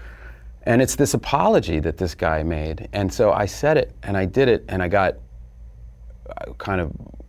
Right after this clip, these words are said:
choked up, and I, I, I was trying not to, but I was, and I, and I just hear at the end of it, cut,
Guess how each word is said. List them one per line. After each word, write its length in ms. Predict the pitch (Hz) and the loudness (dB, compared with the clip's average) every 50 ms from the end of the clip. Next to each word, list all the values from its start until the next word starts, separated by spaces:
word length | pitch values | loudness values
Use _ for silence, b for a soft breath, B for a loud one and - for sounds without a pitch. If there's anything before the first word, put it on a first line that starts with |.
| - - - - - - | -18 -20 -18 -18 -14 -10
choked 360 | - - 120 101 87 78 - | -2 2 2 2 2 2 2
up, 240 | 104 101 113 127 - | 4 4 4 4 2
and 100 | 98 82 | 2 2
I, 200 | 82 87 85 - - | 2 0 -2 -4 -6
I, 320 | - 92 92 90 90 - - - - - - | -8 -6 -4 -4 -6 -8 -10 -14 -18 -14 -8
I 180 | - 92 92 87 - - - - - - - | -4 -4 -2 -4 -4 -8 -12 -16 -10 -6 -6
was 140 | 98 - | -6 -4
trying 340 | - - 110 101 95 87 85 | -2 0 2 2 4 4 4
not 240 | 87 98 110 101 - | 4 4 2 2 2
to, 160 | - 135 123 | 2 2 2
but 140 | 104 92 82 | 4 4 2
I 80 | 82 85 | 2 4
was, 320 | 92 120 131 127 117 92 | 4 6 6 6 6 4
and 100 | 90 82 | 2 0
I, 160 | 78 78 78 - b b b b b b b b b b b b b b b - - - - - - - - - - - - | -2 -2 -4 -6 b b b b b b b b b b b b b b b -18 -18 -20 -18 -20 -20 -20 -20 -20 -12 -4 0
and 460 | 120 113 113 113 113 113 104 - - - - - - - - - - - - - - - - - - - - - - | 2 4 6 6 6 4 4 2 -4 -12 -18 -18 -20 -20 -18 -20 -20 -20 -18 -18 -18 -18 -18 -18 -18 -18 -8 -2 2
I 100 | 113 113 | 2 4
just 280 | 107 113 110 - - - | 4 4 2 2 2 2
hear 400 | 117 107 104 101 101 101 98 - | 4 6 6 6 6 6 4 2
at 120 | 98 95 | 0 0
the 120 | - 101 98 | 0 2 4
end 180 | 101 104 107 101 | 4 4 4 4
of 100 | 92 92 | 4 4
it, 360 | 92 87 - - - - - | 2 2 0 -4 -10 -16 -4
cut, 280 | - 101 95 95 - | 0 2 4 4 2